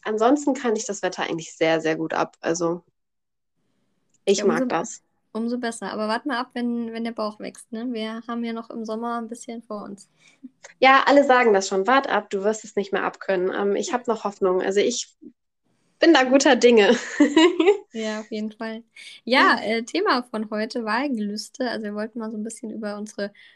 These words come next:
Speaker 2: Schwangerschaftsgelüste sprechen, ne?
Speaker 1: Genau, ähm, was wir da so gerne mögen oder gar nicht mehr mögen, ne?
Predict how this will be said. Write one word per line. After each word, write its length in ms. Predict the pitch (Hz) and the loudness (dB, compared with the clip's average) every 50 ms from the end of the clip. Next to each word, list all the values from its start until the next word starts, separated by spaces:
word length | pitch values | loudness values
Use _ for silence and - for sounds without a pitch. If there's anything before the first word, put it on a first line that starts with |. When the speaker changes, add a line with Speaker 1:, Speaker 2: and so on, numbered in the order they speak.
| _ _ | _ _
Speaker 2:
Schwangerschaftsgelüste 1300 | - - - 220 226 247 262 254 262 247 247 - - _ - 240 233 240 269 269 - - 294 285 294 311 | -14 -10 -6 -4 -4 -4 -4 -4 -8 -10 -10 -12 -14 _ -8 -8 -6 -6 -8 -8 -8 -4 -4 -4 -2 -4
sprechen, 600 | 320 - - _ - 269 311 - - 349 359 339 240 | -6 -12 -10 _ -8 -8 -8 -8 -10 -8 -8 -6 -6
ne? 160 | 220 277 370 _ _ _ _ _ _ _ _ _ _ _ _ _ _ _ _ _ _ _ _ _ _ - _ _ _ _ _ _ _ _ _ _ _ - | -8 -8 -12 _ _ _ _ _ _ _ _ _ _ _ _ _ _ _ _ _ _ _ _ _ _ -20 _ _ _ _ _ _ _ _ _ _ _ -10
Speaker 1:
Genau, 560 | 214 220 233 254 247 214 185 180 180 180 - | -6 -4 -2 -2 -2 -2 -2 -2 -4 -4 -4
ähm, 440 | - 190 196 196 196 196 190 196 202 - - _ _ _ _ _ _ _ _ _ _ _ - | -4 -4 -2 -2 -2 -2 -2 -4 -6 -10 -18 _ _ _ _ _ _ _ _ _ _ _ -14
was 260 | 208 202 - - - | -14 -14 -12 -6 -4
wir 100 | 196 190 | -2 0
da 180 | 190 196 180 180 | 0 0 -2 -2
so 120 | 185 185 | -4 -6
gerne 280 | 175 - 190 185 190 196 | -4 -2 -2 0 0 0
mögen 280 | 202 202 202 208 202 196 | 0 2 2 2 2 0
oder 240 | - 185 185 175 175 | 0 0 0 0 0
gar 160 | - 214 247 | 0 -2 -2
nicht 160 | 247 - - | -2 -2 -2
mehr 100 | 185 180 | -4 -2
mögen, 320 | 175 175 175 175 175 180 | -2 -2 -4 -4 -4 -4
ne? 220 | 180 190 220 247 | -2 -2 -2 -4